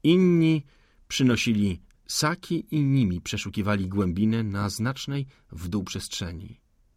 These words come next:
Jeszcze inni sunęli od miejsca do miejsca, bobrując w wodzie tłukami i osękami.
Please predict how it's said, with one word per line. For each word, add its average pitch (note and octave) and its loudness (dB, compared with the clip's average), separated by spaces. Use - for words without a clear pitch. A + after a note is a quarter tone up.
Jeszcze C#3+ 2
inni D3+ 2
sunęli C3 0
od F2 -4
miejsca G#2 2
do F2+ -2
miejsca, G#2 -2
bobrując A2 2
w D#2+ -10
wodzie G#2 -4
tłukami C3+ -4
i D3 -8
osękami. C3 -8